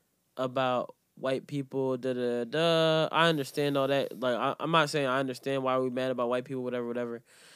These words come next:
I'm talking about the part where he's basically like, when he's like, "Yo, you see this, this company? Like, we own this company. Like, I'm trying to do good for black people, put black people on. Da, da, da. Nothing's gonna hold us back. Da, da, da."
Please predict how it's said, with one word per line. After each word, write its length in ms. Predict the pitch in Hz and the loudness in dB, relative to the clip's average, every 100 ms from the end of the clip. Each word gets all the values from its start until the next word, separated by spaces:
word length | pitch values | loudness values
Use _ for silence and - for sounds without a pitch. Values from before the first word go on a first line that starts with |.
| - - | -20 -2
I'm 140 | 143 156 | -2 4
talking 260 | 170 160 | 4 6
about 320 | 156 147 143 | 4 4 4
the 60 | 139 | 0
part 260 | - 147 139 | 0 2 2
where 100 | 135 | 0
he's 140 | 143 | 0
basically 360 | 135 143 143 139 | 0 0 0 -2
like, 300 | 135 127 117 - - _ _ _ _ _ - | 0 -2 -4 -12 -20 _ _ _ _ _ -6
when 100 | 147 | -2
he's 120 | 151 | 2
like, 140 | 135 120 | 0 2
"Yo, 280 | 160 156 139 | 2 4 2
you 140 | 165 | 0
see 460 | - 185 185 175 - | -2 -2 0 -2 -6
this, 400 | 147 170 160 - | -4 -4 -4 -10
this 240 | 156 165 | -6 -6
company? 460 | - 180 170 175 175 | 0 -2 0 -2 0
Like, 180 | 165 147 | 0 0
we 140 | 175 | -2
own 240 | 151 175 170 | -2 -2 -2
this 140 | 156 | -6
company. 480 | - 170 170 170 160 | -4 -4 -2 -4 -2
Like, 260 | 156 151 - - - | -2 -4 -8 -12 -6
I'm 100 | 160 | -4
trying 280 | 185 165 | 0 -2
to 40 | 160 | -2
do 100 | 160 | -4
good 280 | 139 175 165 | 0 -2 -2
for 80 | |
black 280 | 156 170 147 | -2 -2 -2
people, 220 | 175 170 | -4 -4
put 240 | 160 - 151 | -4 -4 -2
black 220 | 170 151 | -2 -2
people 260 | 170 160 165 | -4 -2 0
on. 220 | 165 165 | 0 0
Da, 240 | 165 160 | -2 -2
da, 60 | 156 | 0
da. 220 | 170 160 - - - | 0 0 -4 -18 0
Nothing's 340 | 170 165 165 | 0 0 -2
gonna 200 | 160 160 | 4 4
hold 200 | 165 170 | 4 2
us 140 | 151 135 | 0 -2
back. 360 | 156 165 156 | 2 2 2
Da, 100 | 165 | 0
da, 100 | 151 147 | 0 2
da." 220 | 147 | 0